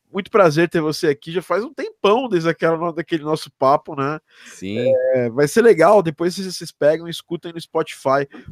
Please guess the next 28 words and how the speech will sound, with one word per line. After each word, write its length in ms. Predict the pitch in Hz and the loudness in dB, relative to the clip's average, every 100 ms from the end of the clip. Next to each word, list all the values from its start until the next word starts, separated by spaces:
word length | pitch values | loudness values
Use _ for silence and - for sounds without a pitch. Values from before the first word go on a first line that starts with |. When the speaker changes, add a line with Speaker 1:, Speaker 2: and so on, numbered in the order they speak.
| - | -4
Speaker 1:
podcast 520 | 147 139 - 147 - | -4 -4 -4 -6 -6
dezessete, 600 | 135 139 127 131 127 - | -6 -4 -2 -2 -4 -4
que 100 | 131 | -10
teve 200 | 131 131 | -4 -4
a 40 | |
participação 600 | 123 123 120 131 120 131 123 | -2 -6 -4 -6 -6 -6 -8
do 120 | 120 | -4
Giovanni. 560 | 120 110 113 123 139 - - - | -4 -4 -6 -6 -8 -14 -20 -10
E 80 | 123 | 0
a, 60 | 127 120 | 0 2
lá 100 | 147 | 2
a 60 | 156 | 2
gente 200 | 160 160 | 2 -4
fez 200 | 185 160 | -4 -4
uma 180 | 170 165 | -4 -6
pequena 340 | 165 156 208 | -6 -8 -8
entrevista 540 | 240 214 170 156 - 151 | -4 0 0 -2 -6 -8
com 180 | 147 | -6
ele. 320 | 127 135 165 196 _ - - | -2 0 0 -4 _ -20 -4
Hoje 220 | - 165 214 | -2 0 -2
a 40 | |
gente 140 | 202 | -2
vai 140 | 180 180 | 2 2
atualizar 600 | 165 175 160 123 139 170 | 4 2 2 2 4 4
essas 200 | 185 151 | 2 -6
informações, 720 | 143 - 135 127 - 139 151 | -10 -6 -6 -6 -8 -10 -10
atualizar 580 | 139 143 139 117 131 156 | -8 -6 -4 0 0 0
esse, 340 | 135 131 120 | -2 -8 -10